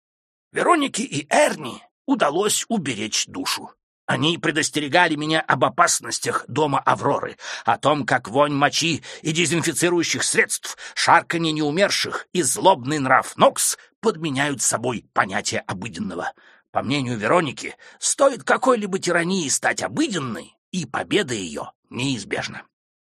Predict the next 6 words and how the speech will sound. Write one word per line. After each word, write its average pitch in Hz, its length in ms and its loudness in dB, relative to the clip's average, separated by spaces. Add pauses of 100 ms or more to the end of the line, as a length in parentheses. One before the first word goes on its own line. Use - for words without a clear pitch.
(440)
Благодаря 120 440 2
ей 135 380 0 (160)
я 117 100 -2
чертовски - 640 -2
хорошо - 360 -2
встряхнулся, - 800 2